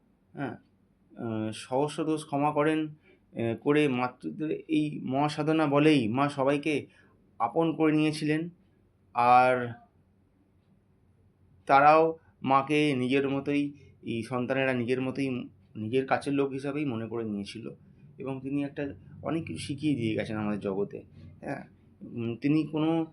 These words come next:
কাউ-, কারো দোষ ধরতেন না এবং সকলকেই নিজের বলে আপন করে নিতেন। তিনি বারবারই বলতেন, "কারো দোষ দেখা উচিত নয়, নিজের দোষ দেখো, তাহলেই শান্তি থাকবে।" এরকম অনেক তার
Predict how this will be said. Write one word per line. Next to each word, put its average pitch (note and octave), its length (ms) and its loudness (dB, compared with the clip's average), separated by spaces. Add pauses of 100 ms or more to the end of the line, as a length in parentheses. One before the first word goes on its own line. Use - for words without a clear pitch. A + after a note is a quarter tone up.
(260)
কাউ-, C3+ 180 4
কারো D3 280 2
দোষ C3+ 260 2
ধরতেন C#3+ 320 2
না E3+ 280 -2 (100)
এবং B2 320 -4 (300)
সকলকেই C#3 500 0
নিজের B2+ 360 0 (440)
বলে B2+ 300 2
আপন C#3 320 -2
করে C3+ 140 0
নিতেন। C#3+ 320 -2 (480)
তিনি C#3+ 160 -8
বারবারই C#3+ 360 2
বলতেন, C#3+ 340 2
"কারো C3 200 0
দোষ B2+ 200 -2
দেখা A#2+ 220 0
উচিত A#2+ 280 -2
নয়, D3+ 200 -4 (360)
নিজের A#2 300 -2
দোষ B2 180 -4
দেখো, A#2+ 240 -4
তাহলেই C#3 220 0
শান্তি A#2+ 320 -6
থাকবে।" G#2 380 -12 (600)
এরকম F#3+ 280 -2
অনেক F#3+ 300 -2
তার F3 280 0